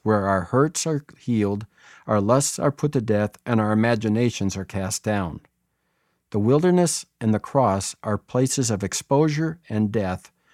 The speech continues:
where we can feel very much alone, humiliated, and forsaken. After all,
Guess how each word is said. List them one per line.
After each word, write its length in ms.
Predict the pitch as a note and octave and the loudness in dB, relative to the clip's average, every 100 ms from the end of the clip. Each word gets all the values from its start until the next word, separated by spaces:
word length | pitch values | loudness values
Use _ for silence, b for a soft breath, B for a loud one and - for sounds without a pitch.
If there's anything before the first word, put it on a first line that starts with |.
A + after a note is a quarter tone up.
| b _ | b _
where 120 | B2 | 2
we 160 | C3+ | 4
can 180 | C#3+ C3+ | 4 2
feel 280 | B2+ C#3+ C3+ | 2 2 2
very 340 | G#2+ B2 C#3+ | 2 2 4
much 280 | D#3 D3 C#3+ | 4 4 0
alone, 380 | C#3+ A2 G#2 G#2 | -2 0 2 0
humiliated, 880 | G#2 A2+ A2 D3 E3 A2 G#2+ G#2+ G#2 | 0 2 4 4 4 2 2 -2 -4
and 160 | A2+ G2 | -8 -6
forsaken. 640 | G2 - A2+ G#2 D#2 C2+ _ _ _ _ _ _ _ | -6 -2 -2 -2 -6 -12 _ _ _ _ _ _ _
After 400 | - - C3+ C#3+ | -8 -6 -2 0
all, 320 | B2+ F2 G#2+ | 2 0 -8